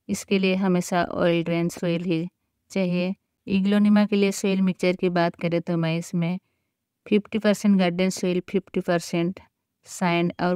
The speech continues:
फ़ोर्टी परसेंट काऊ डंग का इस्तेमाल की हूँ। मैं हमेशा काऊ डंग का ही इस्तेमाल करती हूँ, जो कि अच्छी तरह से डिप-, डिकम्पोस्ट होना चाहिए। इसके साथ साथ आप लोग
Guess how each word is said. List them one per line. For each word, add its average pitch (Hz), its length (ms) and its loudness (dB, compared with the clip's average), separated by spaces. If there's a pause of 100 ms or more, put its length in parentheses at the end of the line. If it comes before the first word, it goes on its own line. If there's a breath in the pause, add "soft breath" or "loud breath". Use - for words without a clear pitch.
फ़ोर्टी 185 320 -2
परसेंट 175 420 -2
काऊ 175 260 0
डंग 175 260 -2
का 175 120 -4
इस्तेमाल 175 500 -2
की 175 180 -6
हूँ। 170 240 -4 (500)
मैं 190 120 4
हमेशा 196 440 2
काऊ 175 260 0
डंग 180 240 0
का 175 140 -2
ही 175 140 -4
इस्तेमाल 170 460 -4
करती 170 400 -6
हूँ, 175 260 -4 (560)
जो 196 180 2
कि 196 180 2
अच्छी 185 240 0
तरह 180 220 0
से 175 220 -4
डिप-, 170 320 -6 (100)
डिकम्पोस्ट 180 760 -4
होना 165 220 0
चाहिए। 170 500 -2 (420)
इसके 202 360 -2
साथ 202 260 0
साथ 202 300 -4 (180)
आप 185 200 0
लोग 185 280 -2